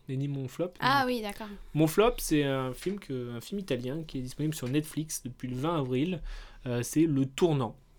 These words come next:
Speaker 1: Voilà, avec, euh, un film de Riccardo Anta-, Antonaroli, pardon. Andrea, avec Andrea Latanzi, Brando Pacito ou encore Claudio Bigagli.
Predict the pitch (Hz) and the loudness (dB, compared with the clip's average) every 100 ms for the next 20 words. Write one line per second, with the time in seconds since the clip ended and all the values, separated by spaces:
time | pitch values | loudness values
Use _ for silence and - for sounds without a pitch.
0 | - - - 123 101 90 87 - 113 113 | -20 -20 -16 -2 0 0 0 -2 -4 -2
1 | 120 - 127 117 113 113 113 110 151 143 | -4 -4 -4 -2 -2 -2 -4 -4 -2 2
2 | 123 143 156 135 151 151 151 - 175 156 | 0 2 0 4 6 6 4 0 -2 -2
3 | - 156 151 147 160 156 170 156 135 147 | 2 2 2 2 0 4 6 6 4 4
4 | 147 127 117 120 185 - - 104 110 190 | 4 4 0 -2 -8 -14 -14 -10 -10 -12
5 | - - - - - 175 165 165 156 156 | -12 -16 -16 -10 2 6 8 8 6 6
6 | 135 135 - - 170 156 135 117 117 151 | 4 4 0 -4 4 6 6 4 2 2
7 | 160 160 202 202 139 156 151 147 131 101 | 2 2 2 4 4 4 6 6 4 -2
8 | - 175 156 - 196 208 202 - _ _ | -4 -6 -6 0 2 2 -2 -8 _ _
9 | _ - 180 113 - 180 - 139 127 165 | _ -6 -4 -4 -2 -4 -2 -2 2 2
10 | 151 156 151 139 135 127 127 123 123 117 | 2 -2 0 -2 -2 -4 -8 -6 -6 -6
11 | - - | -12 -18